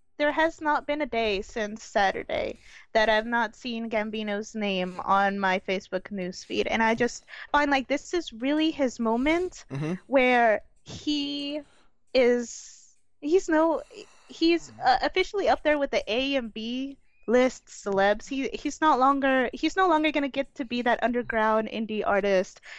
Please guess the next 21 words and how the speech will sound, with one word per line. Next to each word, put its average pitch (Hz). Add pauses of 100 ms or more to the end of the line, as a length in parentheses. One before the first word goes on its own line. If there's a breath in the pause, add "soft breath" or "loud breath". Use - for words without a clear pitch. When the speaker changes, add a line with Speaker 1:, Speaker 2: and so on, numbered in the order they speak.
(160 loud breath)
Speaker 1:
and 269
kinda 285
sorta 277
sneak 254
into 254
the 240
club 240
and 233
not 226
have 226
anyone 226 (160)
bother 214
him 220
for 220
the 214
most 214
part. 220
No, 247 (340 loud breath)
at 226
this 302
point, 311